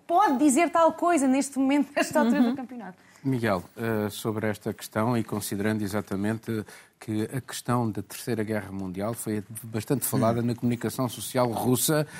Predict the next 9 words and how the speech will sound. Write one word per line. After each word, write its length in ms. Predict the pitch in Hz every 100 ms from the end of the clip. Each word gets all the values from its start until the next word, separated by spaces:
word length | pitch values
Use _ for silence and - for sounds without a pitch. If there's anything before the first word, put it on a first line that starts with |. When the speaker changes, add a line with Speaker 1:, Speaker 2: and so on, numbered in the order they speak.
| - - -
Speaker 3:
eh, 460 | 120 117 113 113 - -
o 140 | 120
que 220 | - 117
o 280 | 127 107 98 95
torna 360 | 110 104 117 110 98
a 40 |
situação 480 | 92 95 98 113 120 - 92 - 90
bastante 440 | 95 - 113 104
assustadora. 800 | 104 - - - 104 95 87 85